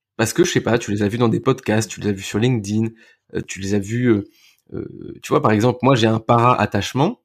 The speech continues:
alors une para-personnalité, je sais plus comment on dit, à, euh, au candi-, au,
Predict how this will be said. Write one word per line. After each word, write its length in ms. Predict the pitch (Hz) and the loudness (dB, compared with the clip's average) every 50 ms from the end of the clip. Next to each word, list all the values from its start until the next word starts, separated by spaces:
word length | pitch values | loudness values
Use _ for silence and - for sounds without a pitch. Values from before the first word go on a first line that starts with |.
| _ _ _ _ - | _ _ _ _ -8
alors 180 | - - 90 | -6 -4 -4
une 220 | - 113 110 101 95 | -2 -2 -2 -2 0
para-personnalité, 580 | - 110 110 110 - 113 98 - - 117 123 | 0 0 2 2 0 0 -2 -2 -4 -4 -4
je 60 | 131 - | -6 -8
sais 60 | - | -10
plus 100 | - - | -12 -10
comment 160 | - 110 104 | -8 -6 -4
on 40 | 107 | -2
dit, 140 | 117 123 - | -2 -4 -4
à, 240 | - - 104 107 107 | -2 0 0 0 2
euh, 260 | 107 107 107 104 104 107 - _ _ _ _ _ _ _ _ | 2 0 0 -2 -4 -8 -10 _ _ _ _ _ _ _ _
au 120 | - 101 | -8 -4
candi-, 300 | 98 - 127 120 117 110 | -2 0 2 2 2 2
au, 220 | 113 113 113 110 | 2 4 4 4